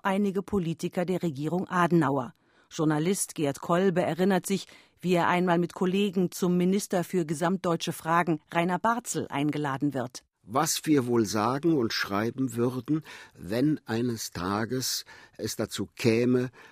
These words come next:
Speaker 2: dass man Butter in die D D R liefere, um dadurch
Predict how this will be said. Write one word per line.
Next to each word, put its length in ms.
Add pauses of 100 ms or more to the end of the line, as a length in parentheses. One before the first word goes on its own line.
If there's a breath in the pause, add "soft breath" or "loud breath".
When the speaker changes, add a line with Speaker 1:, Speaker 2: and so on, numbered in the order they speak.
(160 loud breath)
Speaker 2:
dass 280
man 520
Butter 480
in 160
die 140
D 160
D 80
R 260
liefere, 600
um 260
dadurch 560